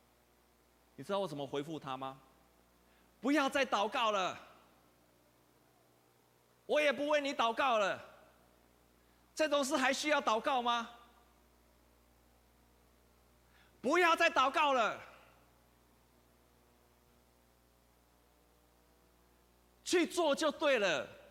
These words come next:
你都已经知道圣灵跟你感动了，你去做就对了嘛。”他就吓到了，“怎么牧师不为我这个事祷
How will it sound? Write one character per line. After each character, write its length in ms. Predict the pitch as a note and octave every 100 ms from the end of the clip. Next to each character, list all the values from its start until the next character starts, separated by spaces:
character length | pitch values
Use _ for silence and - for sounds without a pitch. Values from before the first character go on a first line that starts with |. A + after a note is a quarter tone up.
| -
你 140 | B3+ C#4
都 180 | D#4
已 40 | C#4+
经 120 | D4
知 80 | C#4+
道 140 | D4
圣 240 | C4+ D4 A#3+
灵 100 | A#3+
跟 120 | B3+
你 80 | B3+
感 240 | G#3 F#3+
动 180 | A#3+ G3+
了， 80 | F#3
你 80 | A3+
去 160 | D4+
做 240 | - D#4+ C#4
就 140 | D4
对 220 | - C#4+
了 120 | A3 F#3+
嘛。” 260 | E3+ B2+ - - - _ _ _ _ _ _ _ _ _ _ _ _ _ _ _ _ _ -
他 60 |
就 80 | A#2+
吓 240 | - A#2
到 200 | F#2 F2
了 120 | D2 - _ _ _ _ _
，“怎 100 | G#2
么 80 | A2+
牧 160 | D3+
师 160 | B2+ C3
不 140 | G#2
为 100 | A#2
我 100 | G#2+
这 120 | E2 G#2+
个 80 |
事 160 | F#2 G2
祷 140 | -